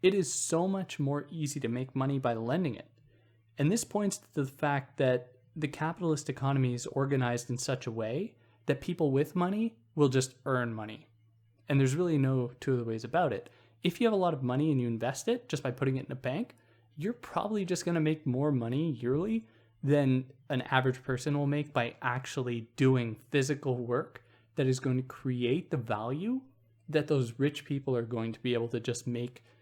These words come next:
for sitting around and doing nothing. Now, these goons also say things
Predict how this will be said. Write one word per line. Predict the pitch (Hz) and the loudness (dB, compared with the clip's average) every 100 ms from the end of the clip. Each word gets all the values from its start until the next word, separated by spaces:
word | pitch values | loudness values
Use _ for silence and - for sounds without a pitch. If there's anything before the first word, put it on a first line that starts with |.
| _ - | _ -6
for | 131 | -2
sitting | - 139 123 | 0 0 -2
around | 110 107 107 110 | -2 -4 -4 -4
and | 110 | -4
doing | 113 110 107 | -4 -6 -2
nothing. | 127 165 - 117 - - - _ _ _ - - _ _ - - | -2 -2 -4 -14 -14 -20 -20 _ _ _ -20 -20 _ _ -8 0
Now, | 160 | 0
these | 160 165 139 | 2 0 2
goons | 151 170 175 156 | 4 6 6 2
also | - 160 160 156 | 2 0 2 0
say | 143 147 143 | 2 0 0
things | 131 135 131 120 | 0 2 2 0